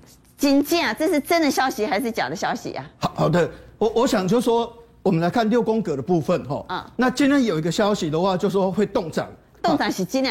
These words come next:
Speaker 1: 假的啦？
Speaker 2: 那，那个台积电的话，它因为有一千五百亿，像nvidia或是A M D啊，或者是高通
Speaker 1: 甚至高通啊。
Speaker 2: 啊，或者是像苹果，就给它钱了，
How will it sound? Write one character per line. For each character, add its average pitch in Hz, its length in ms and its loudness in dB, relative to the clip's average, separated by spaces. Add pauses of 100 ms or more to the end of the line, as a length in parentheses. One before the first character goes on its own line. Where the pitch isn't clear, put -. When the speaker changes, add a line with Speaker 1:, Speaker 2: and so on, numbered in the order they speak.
Speaker 1:
假 269 160 -4
的 269 140 2
啦？ - 260 -10
Speaker 2:
那， 240 120 2
那 262 60 2
个 190 60 -2
台 - 200 -2
积 262 160 2
电 233 200 4
的 190 80 -2
话， 196 240 0
它 202 260 -2
因 208 180 2
为 208 180 2
有 143 200 -2
一 220 80 -2
千 202 140 2
五 190 60 0
百 151 180 -2
亿， 185 80 2
像 185 260 -2
nvidia 156 600 0 (100)
或 185 140 2
是 196 120 0 (120)
A 196 140 2
M 170 100 -2
D 175 420 0
啊， 180 100 0
或 202 160 2
者 170 60 -2
是 185 140 -2
高 190 240 0
通 - 20 -2
Speaker 1:
甚 - 20 -6
至 185 60 2
高 170 160 0
通 214 300 -4
啊。 208 120 -4
Speaker 2:
啊， 185 100 2
或 226 200 2
者 160 80 -4
是 208 160 0
像 190 200 -2
苹 196 200 0
果， 156 260 -4
就 294 120 0
给 196 140 0
它 214 140 0
钱 165 280 -2
了， 160 200 0